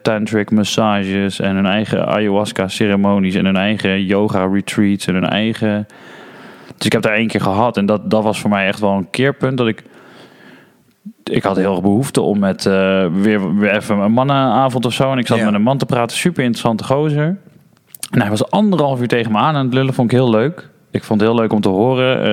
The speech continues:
Speaker 1: Eh, hij had heel veel geld en hij, de, de, hoe hij daar aan was gekomen en zo.
Speaker 2: Vond zichzelf heel interessant.
Speaker 1: Ja, en toen, na anderhalf uur, toen viel het een beetje stil. Toen dacht ik, "Oh,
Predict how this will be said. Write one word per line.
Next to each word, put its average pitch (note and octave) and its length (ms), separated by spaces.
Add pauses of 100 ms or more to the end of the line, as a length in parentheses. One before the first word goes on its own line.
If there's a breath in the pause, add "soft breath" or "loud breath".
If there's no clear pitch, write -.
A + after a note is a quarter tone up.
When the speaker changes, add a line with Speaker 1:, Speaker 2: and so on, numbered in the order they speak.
(340)
Speaker 1:
Eh, F2+ 160
hij F2+ 100
had F2 120
heel A2+ 120
veel G2 140
geld C3 320
en G2+ 120
hij, F#2+ 200
de, G2 280
de, F#2 80 (320 loud breath)
hoe - 140
hij G2+ 100
daar F#2+ 120
aan B2+ 140
was B2+ 160
gekomen B2 420
en A2+ 60
zo. A#2+ 320
Speaker 2:
Vond - 180
zichzelf G2+ 300
heel B2+ 180
interessant. A2+ 500
Speaker 1:
Ja, D#3 280
en B2 200
toen, C3+ 360 (160)
na C#3+ 200
anderhalf C3+ 480
uur, E3 380 (360)
toen B2+ 260
viel C#3 160
het A#2+ 80
een B2+ 60
beetje A2+ 220
stil. D3+ 200
Toen D3+ 80
dacht D#3+ 140
ik, - 80
"Oh, F3 160